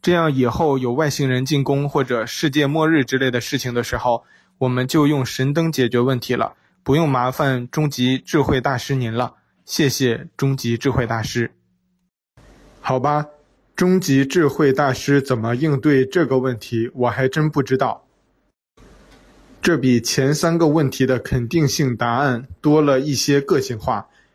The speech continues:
应该不同个性的终极智慧大师会有不同的解决方案吧。不过，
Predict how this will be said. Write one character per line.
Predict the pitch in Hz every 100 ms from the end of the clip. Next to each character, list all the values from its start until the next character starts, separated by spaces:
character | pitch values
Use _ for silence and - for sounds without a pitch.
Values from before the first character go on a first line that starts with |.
| _ -
应 | 151
该 | 147 147 143
不 | - 185
同 | - 123 131
个 | 180 139
性 | - 135
的 | 123 113 110
终 | - 160 160
极 | 120 120
智 | 139 143
慧 | 143
大 | 131 127
师 | - 139 139 139 _ _
会 | - 170 131
有 | 117
不 | 127 165
同 | - 123 123
的 | 139
解 | 123 123
决 | 113
方 | 127 156
案 | 160 131
吧。 | 107 98 _ - - _ _ _ _ _ _ - - -
不 | 127
过， | 127 143 113